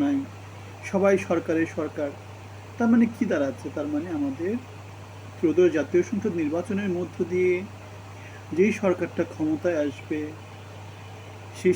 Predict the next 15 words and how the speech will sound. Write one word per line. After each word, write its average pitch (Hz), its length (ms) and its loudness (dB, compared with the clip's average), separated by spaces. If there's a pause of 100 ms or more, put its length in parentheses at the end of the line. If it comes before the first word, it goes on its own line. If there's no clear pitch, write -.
সরকারটার 175 580 0
মধ্যে 147 280 -2
কোনো 156 200 0
বিরোধী 160 280 2 (100)
মত 127 140 0 (140)
নাই, 269 200 -4
তারা 165 160 -6 (140)
সবাই 170 360 0
হচ্ছে - 280 -6 (100)
গিয়ে 202 160 4 (1000)
সরকারি 220 420 4 (120)
দল। 117 140 -6 (120)
সুতরাং 196 280 0 (100)
এটাকে 202 260 -2
আমরা 202 140 0